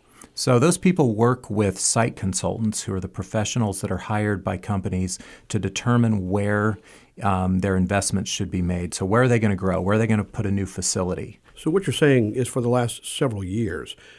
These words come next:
Speaker 2: if one of those site consultants, uh, was looking around for a place to either move a, move a business, establish some sort of a new facility or something, uh,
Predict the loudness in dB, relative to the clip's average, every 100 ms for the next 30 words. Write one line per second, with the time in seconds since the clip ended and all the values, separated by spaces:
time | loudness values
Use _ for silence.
0 | -20 _ _ -4 -2 2 4 4 0 -6
1 | -10 -2 -2 -2 -6 _ -8 -6 -6 -8
2 | -8 -12 -12 -16 -14 -10 -10 -8 -2 4
3 | 4 6 4 4 4 2 -2 -6 -4 -6
4 | -4 -6 -6 -6 -10 -12 -20 _ 0 6
5 | 6 6 2 0 0 4 4 6 4 2
6 | -2 -4 -2 0 0 -2 -8 -4 -2 -2
7 | -2 0 0 0 -2 0 0 -4 -6 -8
8 | -8 -10 -10 -18 -20 _ _ -8 -6 -6